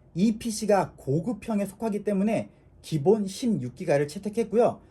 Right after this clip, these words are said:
삼천이백을 달고 제가 삼천육백 클럭까지 오버클럭 해드리도록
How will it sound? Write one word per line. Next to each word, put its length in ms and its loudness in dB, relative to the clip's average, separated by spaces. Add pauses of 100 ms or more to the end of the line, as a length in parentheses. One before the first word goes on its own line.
(260)
삼천이백을 920 2
달고 520 0 (320)
제가 480 6 (100)
삼천육백 1120 0
클럭까지 520 2
오버클럭 640 0
해드리도록 560 -6